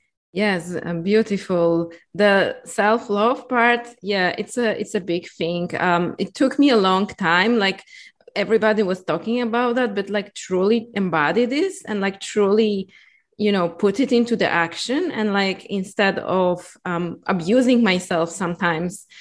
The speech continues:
um, just, like, take things easy and, like, really show myself the self-love, because I was, like, all the time in this mindset that I need to push more, I need to do more, I'm not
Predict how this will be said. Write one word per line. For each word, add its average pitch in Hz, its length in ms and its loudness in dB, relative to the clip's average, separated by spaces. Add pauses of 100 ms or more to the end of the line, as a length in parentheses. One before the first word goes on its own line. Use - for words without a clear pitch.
(340)
um, 185 580 2
just, 208 220 -2
like, 202 320 0 (800)
take 220 200 0
things 269 300 0
easy 226 420 0
and, 180 140 -2
like, 175 160 -4
really 220 540 2
show 208 300 -2
myself 175 600 -2
the 170 80 -2
self-love, 160 1000 -2
because 185 600 -2
I 185 120 0
was, 202 220 2
like, 196 300 0 (460)
all 214 180 6
the 220 120 6
time 220 300 2
in 214 140 0
this 214 220 -2
mindset 208 600 -2
that 175 180 -4
I 185 120 0
need 196 220 -4
to 208 80 -8
push 226 320 -2
more, 220 360 4
I 185 320 2
need 202 220 -4
to 226 100 -4
do 226 160 0
more, 226 420 4
I'm 190 300 0
not 208 220 -2